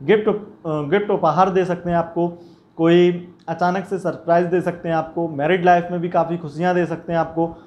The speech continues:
मैरिड लाइफ में एक पहले जैसा प्यार आपको दे सकते हैं, पहले जैसी केयरिंग उनके तरफ, उनकी तरफ से दिखेगी, और बहुत ज़्यादा जो प्रॉब्लम चल रही है उन्हें समाप्त करते हुए नजर आएंगे।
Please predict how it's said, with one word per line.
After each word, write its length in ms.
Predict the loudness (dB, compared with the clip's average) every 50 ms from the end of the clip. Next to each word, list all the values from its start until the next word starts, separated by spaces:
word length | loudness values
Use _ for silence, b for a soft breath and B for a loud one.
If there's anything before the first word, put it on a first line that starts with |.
| B B B B -4
मैरिड 300 | 2 2 4 4 4 4
लाइफ 260 | 6 4 4 4 0
में 120 | -2 0 0
एक 240 | 0 0 -2 -10 -20 -20 _ _ _ _ _ _ -2
पहले 220 | 0 2 2 2
जैसा 240 | 2 2 0 0 0
प्यार 320 | -2 0 4 6 6 6 6
आपको 240 | 4 4 2 0 -2
दे 100 | -2 -2
सकते 240 | -4 -6 -8 -8 -8
हैं, 80 | -4 0
पहले 180 | 0 0 2
जैसी 240 | 0 -2 -2 -4 -6
केयरिंग 400 | -4 -2 0 0 2 0 -2 -4
उनके 340 | -6 -8 -8 -6 -2 -2 -2
तरफ, 360 | 0 0 0 0 0 -4 -6 -10
उनकी 220 | -8 -6 -4 -4
तरफ 240 | -2 0 0 -2 -2 -2
से 80 | -4
दिखेगी, 420 | -4 -4 -2 -2 0 0 0 0 -2 -4 B B B B B B B B B B 0
और 440 | 4 4 4 4 2 -2 -6 -12 -16 -8 -2
बहुत 300 | 0 2 2 2 2 2
ज़्यादा 280 | 4 2 4 4 2
जो 100 | 0 0 -2
प्रॉब्लम 420 | -2 0 0 0 0 0 -2 -2
चल 160 | -2 -4 -4
रही 120 | -4 -4 -2
है 60 | -2
उन्हें 140 | -2 -4 -4
समाप्त 440 | -4 -4 -4 -4 -4 -4 -6 -8 -10
करते 220 | -8 -8 -6 -6
हुए 120 | -6 -6
नजर 160 | -6 -4 -6 -6
आएंगे। 320 | -6 -6 -8 -12 -14 -16